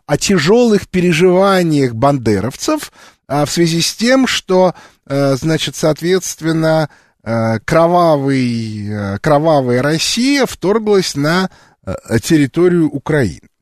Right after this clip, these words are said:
А возникает вопрос, э, правильно ли, что такие люди получают бюджетное финансирование? Собственно говоря, ну вот, я думаю, мы закончим голосование. Значит, ответ у нас такой.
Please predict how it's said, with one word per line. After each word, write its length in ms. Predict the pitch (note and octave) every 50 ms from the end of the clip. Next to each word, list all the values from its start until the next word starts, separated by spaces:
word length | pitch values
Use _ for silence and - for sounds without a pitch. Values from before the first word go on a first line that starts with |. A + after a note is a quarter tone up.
| _ _ _ _ _ - - _ _ - -
А 300 | F3 F3 E3 D#3 - - _ _ _ _ _ -
возникает 460 | A#2+ C#3 C#3+ F3 - - C4+ C4+ B3+
вопрос, 720 | C4 A#3+ G3+ G#3 F3 C3+ G#2+ F2 E2+ - - - - - - - -
э, 360 | - G2 G2 F#2 E2+ D#2 C2 - _ -
правильно 540 | - F#3 A3 A#3 A3 F#3+ F3 D#3+ D#3+ D#3 D#3
ли, 260 | F3 G#3 D#4+ F4 F4+
что 240 | - - - G#3 F#3
такие 580 | - - F3 E3+ - - - G3 F#3 E3 D#3+ D#3
люди 400 | D#3+ F#3+ B3 C#4 D#4 B3+ F#3+ D#3+
получают 920 | - C3+ C3+ C3+ C3 - - - F#3+ A3 A3+ G#3+ F#3 D3 - - - _ _ _ _ _
бюджетное 640 | A2+ A2 C3+ C3 A#2 B2 E3 F3+ - - E3+ D#3 D3
финансирование? 640 | - D#3 D3 C#3 C3 A#2+ - - - - - - _ _ _ _ _ _ _ _ _ _ _ _ _ _ _ _ _ _ _ - - - - - - -
Собственно 500 | - - B3 A#3+ - - - G#3 G3 F#3+
говоря, 400 | F3 F3+ F#3+ A3 C4 F4 G4 F#4
ну 100 | D#4+ B3+
вот, 160 | B3 B3 A3
я 120 | A3+ A3 G3+
думаю, 240 | G3+ G3+ G3 F#3+ F#3
мы 120 | F#3 F#3
закончим 800 | E3+ F#3 F3+ - D#3 B2 G#2 - - - G#2 G2 F#2 F#2 - _ _
голосование. 640 | - C#3+ D#3 F#3+ - D4+ D#4+ F4+ G4 G4 F#4 E4 A#3
Значит, 280 | A#3 A#3 A3+ - -
ответ 320 | A#3+ A3+ - E4+ F4 - -
у 60 | B3+
нас 240 | B3 C4 B3+ - -
такой. 500 | - C4+ - - - F3 C3+ G2+ E2